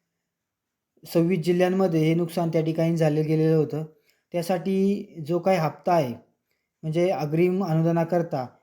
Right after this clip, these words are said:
एकशे एकोणसाठ कोटी अठरा लाख सोळा हजार दोनशे त्र्याऐंशी इतका निधी वितरित करण्यात आला होता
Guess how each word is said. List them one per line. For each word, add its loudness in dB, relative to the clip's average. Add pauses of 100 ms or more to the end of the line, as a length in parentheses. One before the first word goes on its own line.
(100)
एकशे -2
एकोणसाठ -2
कोटी -2
अठरा 0
लाख 2 (200)
सोळा 0
हजार 0
दोनशे -4
त्र्याऐंशी -2 (520)
इतका 0
निधी 2
वितरित 0 (120)
करण्यात 2
आला 4
होता -2